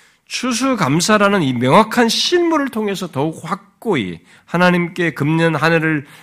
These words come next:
한 해 동안 베푸신 은혜, 은택을 기억하고, 또 이때뿐만 아니라 우리 일상 속에서 베푸시는 하나님의 그런 은택을 다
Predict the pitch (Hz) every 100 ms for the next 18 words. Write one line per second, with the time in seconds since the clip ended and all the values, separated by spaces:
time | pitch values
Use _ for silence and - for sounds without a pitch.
0 | - - 156 175 175 - 165 151 135 127
1 | 156 143 151 135 143 151 147 147 147 147
2 | 151 147 139 131 131 131 131 139 269 330
3 | _ _ _ _ _ _ _ _ _ -
4 | 147 110 123 160 160 151 147 147 139 139
5 | 147 226 240 139 143 123 139 156 - 147
6 | 143 147 139 139 131 123 147 147 139 131
7 | 139 139 135 135 156 233 - - _ _
8 | 123 135 139 127 - 123 175 190 - 175
9 | 165 190 104 78 _ _ _ _ _ _
10 | - 104 104 95